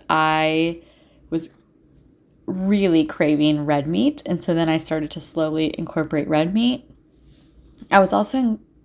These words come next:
really craving cheese and dairy, but my heart wasn't quite there yet. But then once I was postpartum, I just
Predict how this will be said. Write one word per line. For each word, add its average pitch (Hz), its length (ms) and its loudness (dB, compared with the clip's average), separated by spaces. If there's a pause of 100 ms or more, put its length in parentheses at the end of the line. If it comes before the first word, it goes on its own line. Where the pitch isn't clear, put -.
(120)
really 185 240 4
craving 180 760 -2 (360)
cheese 254 720 -2
and 165 180 0
dairy, 226 400 4
but - 480 2 (560)
my - 80 0
heart 190 320 2
wasn't 214 320 0
quite - 240 0
there 175 180 0
yet. 220 400 0 (460)
But 185 120 -6
then 180 200 0
once 175 220 0
I 190 80 2
was 175 140 0
postpartum, 175 880 0 (680)
I 165 400 4
just - 320 -8